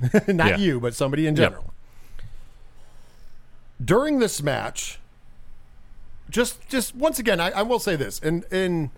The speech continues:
Speaker 1: this is where some of the things come out. Before this match went on, there was an interview done where, where, and I'm paraphrasing 'cause I'm not gonna read from the interview. Jonathan Gresham voiced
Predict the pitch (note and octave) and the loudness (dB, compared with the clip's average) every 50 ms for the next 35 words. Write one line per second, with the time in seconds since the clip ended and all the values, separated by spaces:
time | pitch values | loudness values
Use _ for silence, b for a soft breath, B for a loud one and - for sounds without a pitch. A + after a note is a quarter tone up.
0 | b b b b b b b b b - - C#4+ C#4 D4+ D4+ D#4+ C#4 - - B3 | b b b b b b b b b -2 0 0 0 0 0 0 0 0 0 0
1 | A3 G3 D#3+ F3+ D#3+ C#3 - - C#3 B2 G#2 - - C#3+ C#3 - - D#4+ E4+ F4 | -2 0 0 0 0 0 0 -2 -2 -2 -4 -6 -6 -8 -8 -4 -2 0 0 2
2 | E4 C4 A#3+ G#3 - F#3+ F#3+ F#3 F3+ - - E3+ E3 D#3 D#3 D3+ D3+ D3+ D#3 D#3 | 2 2 0 0 0 0 0 0 0 2 2 2 2 2 2 2 2 2 2 2
3 | C3+ C3+ D3+ D#3 D3+ D3 C3 A#2+ C#3 B2+ A#2 C3 A#2 A2 G#2+ G#2+ G#2+ A2 A2+ A#2 | 0 2 2 2 2 2 0 0 -2 0 0 0 0 -2 -2 -4 -2 -2 -2 -2
4 | A#2 A#2+ A#2+ B2 A#2+ A#2+ B2 C3+ D3 E3+ E3 - - F#3 F#3 F3+ D#3+ - C#3+ C3 | -2 -4 -2 -2 -2 -2 0 0 0 0 0 2 2 4 4 4 2 2 2 2
5 | C3 B2 C3+ A2 B2 B2+ C3 C3 C#3+ C3+ B2+ A#2 B2 C3+ C3 A#2 - C3 B2+ B2+ | 2 0 0 0 0 2 2 2 2 0 0 0 0 -2 -2 -2 -2 -2 0 0
6 | A#2+ A2+ G#2+ G#2 F#2 A2 A2 G#2+ G2 B B B B B - - D#3+ E3+ E3+ D#3+ | 0 0 -2 -2 -2 0 -2 -2 -2 B B B B B -2 0 2 2 2 0
7 | E3 C3+ C#3+ D3+ D3 - - D3+ C#3 C3 A#2+ - - - - - A#2 B2 D#3 D3+ | 0 2 2 0 0 0 -2 -2 -2 -2 -4 -6 -10 -14 -12 -4 0 2 2 2
8 | D3 C#3 - - | 0 -2 -6 -8